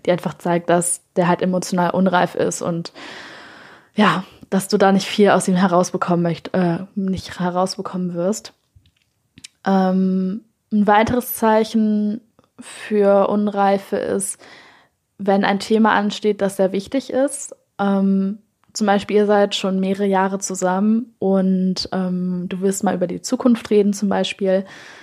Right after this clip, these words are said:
und er lässt sich halt gar nicht darauf ein. Also im Sinne von, ähm, du hast den richtigen Zeitpunkt gewählt, ähm, auch in der Phase, wo er nicht gestresst ist. Und du willst da jetzt auch nicht fünftausend Stunden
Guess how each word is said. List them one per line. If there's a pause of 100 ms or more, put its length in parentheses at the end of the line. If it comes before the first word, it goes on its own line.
(280)
und (280)
er
lässt
sich
halt
gar
nicht
darauf
ein.
Also
im
Sinne
von,
ähm, (1800)
du
hast
den
richtigen
Zeitpunkt
gewählt,
ähm,
auch
in
der
Phase,
wo
er
nicht
gestresst
ist.
Und
du
willst
da
jetzt
auch
nicht
fünftausend
Stunden